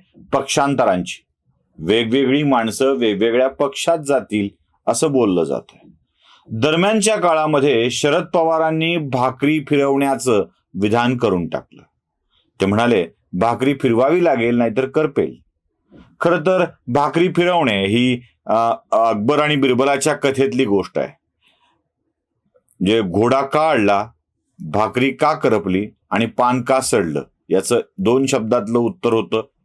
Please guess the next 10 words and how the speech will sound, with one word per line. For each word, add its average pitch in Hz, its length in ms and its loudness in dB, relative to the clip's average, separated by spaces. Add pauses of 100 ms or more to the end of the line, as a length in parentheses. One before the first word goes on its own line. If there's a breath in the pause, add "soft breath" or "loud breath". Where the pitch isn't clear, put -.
(140)
एकच 135 320 0
उत्तर 104 280 -2
होतं, 101 340 0
न 127 220 0
फिरवल्यामुळे. 80 680 -2 (880 soft breath)
फिरवलं 175 340 2
नाही 160 280 0
तर 175 60 2
पान 143 280 0
सडतं, 127 460 0